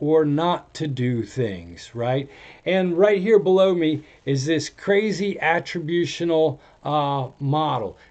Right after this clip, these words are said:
This is not, uh, this is not something you're gonna have to have on, know on your exam.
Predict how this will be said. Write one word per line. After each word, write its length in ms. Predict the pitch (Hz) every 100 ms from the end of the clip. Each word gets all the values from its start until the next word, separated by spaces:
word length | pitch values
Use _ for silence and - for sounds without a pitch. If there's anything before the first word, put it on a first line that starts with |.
| -
This 240 | 160 175 185
is 200 | 156 160
not, 540 | 170 196 202 - - _ _ -
uh, 680 | 160 165 147 147 143 139 151
this 280 | 165 - 156
is 160 | 135
not 220 | 180 165
something 320 | - 185 165 156
you're 140 | 151
gonna 140 | 160
have 220 | 147 151 139
to 80 |
have 280 | 131 147 147
on, 180 | 147 147
know 280 | 151 165 156
on 120 | 143
your 160 | 139 139
exam. 500 | 131 113 165 120